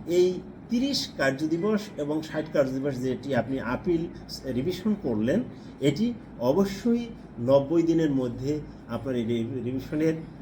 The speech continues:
রায় আপনাকে জানিয়ে দেওয়া হবে। এবং রিভিশনে যদি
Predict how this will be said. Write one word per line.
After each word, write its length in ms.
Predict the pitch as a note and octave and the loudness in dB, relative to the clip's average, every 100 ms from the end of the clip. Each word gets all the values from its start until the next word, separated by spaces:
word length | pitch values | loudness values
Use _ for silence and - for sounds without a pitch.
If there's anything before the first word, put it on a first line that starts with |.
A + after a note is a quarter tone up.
| - G#2 A2 | -14 -10 -2
রায় 180 | A2 A#2 | 0 0
আপনাকে 280 | A2+ B2+ A#2+ | -2 -4 -2
জানিয়ে 320 | G#2+ A2 A2 | 0 0 0
দেওয়া 200 | A2 A2+ B2+ | 2 2 0
হবে। 180 | F#3 G3+ - - | -4 -4 -8 -8
এবং 220 | A#2+ B2 G#2+ | -2 0 0
রিভিশনে 440 | D3 G3+ - A#3+ A#3+ | 2 2 2 0 0
যদি 260 | G3 G3 | 0 -2